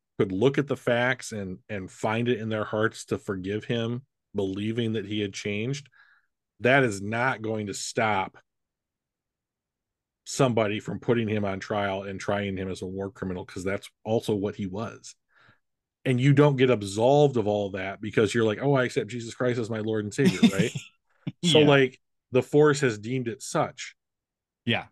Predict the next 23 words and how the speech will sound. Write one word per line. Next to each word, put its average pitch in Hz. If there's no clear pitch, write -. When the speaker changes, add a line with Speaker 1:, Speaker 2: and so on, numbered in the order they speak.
Speaker 1:
But, 147
like, 131
if 127
you're 156
Anakin 139
Skywalker 104
and 110
you 110
live, 98
then 110
you 165
need 196
to 110
accept -
the 110
fact 98
that -
that 92
happened 98
and 101
pay -
your 101
penance. -